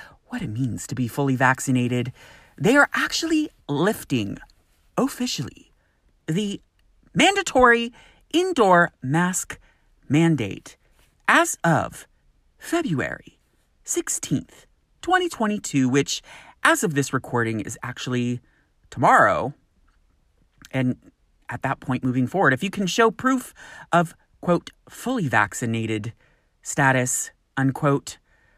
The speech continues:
you can be mask-free in a bar, in a restaurant, in a club, in a gym, in a grocery store, et cetera. But I kind of foresee a lot of this being somewhat of a clusterfuck because we all know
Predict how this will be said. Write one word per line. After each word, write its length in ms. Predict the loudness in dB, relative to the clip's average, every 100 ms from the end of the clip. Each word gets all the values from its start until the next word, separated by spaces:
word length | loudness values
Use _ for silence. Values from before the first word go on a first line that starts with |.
| _ _ _ -2
you 340 | 0 0 -4 -6
can 380 | -2 -2 -4 _ _
be 160 | -2 0
mask-free 800 | 2 0 -2 -4 -2 0 -2 -4
in 120 | -2
a 60 | 2
bar, 360 | 6 6 6 6
in 160 | 4
a 60 | 4
restaurant, 640 | 4 2 0 4 4 2
in 80 | -2
a 40 |
club, 440 | 0 6 8 6 4 -8 -20 -2
in 100 | 2
a 80 | 2
gym, 420 | 4 4 4 0 0
in 80 |
a 60 | 0
grocery 380 | 4 2 2 -6
store, 560 | -2 0 4 4 2 -2 -20 -20 _ _ -8
et 120 | -6
cetera. 640 | -4 -6 -8 -10 -10 -12 -18 _ _ _ _ _ _
But 100 | 2
I 80 | 2
kind 240 | 2 -4 -4
of 60 |
foresee 540 | -4 -6 -4 -4 -4 -4 -4
a 40 |
lot 240 | 2 2
of 60 | 2
this 200 | -2 -6
being 380 | -6 -4 -2 -2
somewhat 360 | -2 -2 -2
of 80 | -2
a 60 | -6
clusterfuck 580 | -6 -6 -6 -6 -6 -6
because 280 | -6 -6
we 140 | -8 -12 _ _
all 300 | 6 8 6
know 500 | 4 2 2 -2 -10